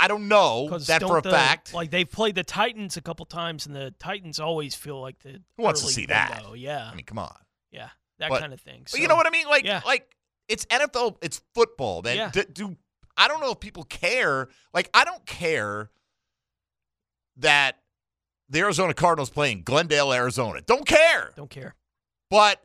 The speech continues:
Speaker 1: if I enjoy watching Kyler Murray when he's healthy,
Speaker 2: Yeah.
Speaker 1: I tune in and watch Kyler Murray play football.
Speaker 2: Yeah.
Speaker 1: And, and some of those defensive players and James Conner. And, you know,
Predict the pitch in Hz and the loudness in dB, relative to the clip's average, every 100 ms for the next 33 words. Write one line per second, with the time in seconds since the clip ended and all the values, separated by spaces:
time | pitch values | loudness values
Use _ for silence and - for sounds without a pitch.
0 | _ _ _ _ _ - 185 - 185 180 | _ _ _ _ _ -4 -2 4 6 6
1 | 175 220 247 226 226 220 190 - 220 190 | 2 -2 -2 0 0 0 -4 2 2 2
2 | 185 233 277 247 196 185 165 233 294 - | -2 0 0 0 -4 -4 0 0 0 -2
3 | 139 165 180 _ 220 - _ - 220 - | -2 -2 -8 _ -8 -8 _ -8 -4 -2
4 | 277 240 226 226 - 233 208 196 240 269 | 0 4 4 2 4 2 2 0 0 -2
5 | 170 196 190 262 262 196 131 78 82 180 | 0 0 0 -2 -2 0 0 -2 -10 -12
6 | 196 _ 160 165 151 147 226 233 214 170 | -14 _ -2 -2 -8 -2 -2 0 -2 -2
7 | 185 226 247 220 - 196 156 135 139 202 | -2 -2 -2 -6 -2 2 2 0 -2 -2
8 | 214 - 214 240 180 165 170 170 - _ | -2 -6 -2 2 2 2 0 -2 -14 _
9 | _ _ _ - 254 185 202 | _ _ _ 0 2 2 -4